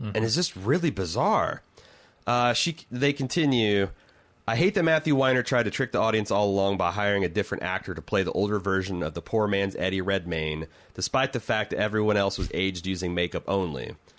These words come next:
Speaker 2: An actor who, by the way, looks nothing like the younger version,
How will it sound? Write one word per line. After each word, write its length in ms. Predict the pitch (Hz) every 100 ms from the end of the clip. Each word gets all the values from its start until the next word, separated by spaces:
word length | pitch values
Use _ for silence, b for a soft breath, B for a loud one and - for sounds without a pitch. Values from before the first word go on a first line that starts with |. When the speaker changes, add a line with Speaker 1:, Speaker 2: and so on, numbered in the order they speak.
| b b
Speaker 2:
An 120 | 101
actor 260 | 135 151
who, 100 | 143
by 200 | 127 120
the 80 | 117
way, 180 | 110 110
looks 300 | 107 107 -
nothing 440 | 160 240 - 117
like 220 | 98 92 -
the 100 | 90
younger 320 | 92 87 82
version, 640 | 87 87 85 95 95